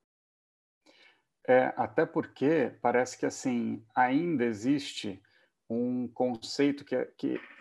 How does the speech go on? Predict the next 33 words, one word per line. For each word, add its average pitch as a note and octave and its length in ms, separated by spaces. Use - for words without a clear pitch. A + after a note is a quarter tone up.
dá C3 160
a C#3+ 60
impressão C#3+ 440
o D3 40
seguinte, A#2+ 420
que - 80
quando D3+ 200
a D#3+ 40
gente D3 200
faz B2 200
a B2+ 80
nossa B2 240
intervenção A#2 720
osteopática, D3+ 1000
que B2 80
a A#2 40
gente C3 260
vai C3 200
ass-, - 320
vai C3 160
subir C#3+ 540
um G3+ 400
ou D3 160
vai C#3 220
baixar D3 460
o D#3+ 160
outro, G#3 580
como E3 160
se E3 140
a D3+ 60
gen-, D#3+ 240
o D#3+ 80
nosso F#3 580